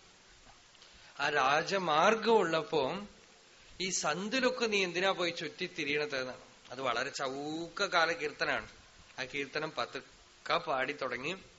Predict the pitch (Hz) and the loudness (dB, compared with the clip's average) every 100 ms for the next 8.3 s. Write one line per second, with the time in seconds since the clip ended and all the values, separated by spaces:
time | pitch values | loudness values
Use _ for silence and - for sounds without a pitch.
0 | - - - - - - - - - 156 | -20 -20 -20 -20 -20 -20 -20 -16 -4 -2
1 | 147 170 160 147 143 143 190 147 135 175 | 0 0 0 -2 -4 0 2 2 0 -4
2 | - - - - - - - - - - | -14 -20 -20 -20 -20 -20 -20 -20 -20 -20
3 | - - - - - - - 143 135 135 | -20 -20 -20 -20 -20 -20 -14 -8 -6 0
4 | 170 208 180 151 156 160 147 131 151 156 | 6 6 6 0 -2 0 4 4 4 2
5 | 147 143 151 139 123 127 101 101 - - | 0 2 0 0 -2 -2 -4 -8 -16 -20
6 | - - - - - - - - - - | -20 -20 -20 -20 -20 -20 -20 -20 -20 -20
7 | - - - - - 127 131 139 127 131 | -20 -20 -20 -20 -20 -8 -2 0 2 2
8 | 139 170 | 2 0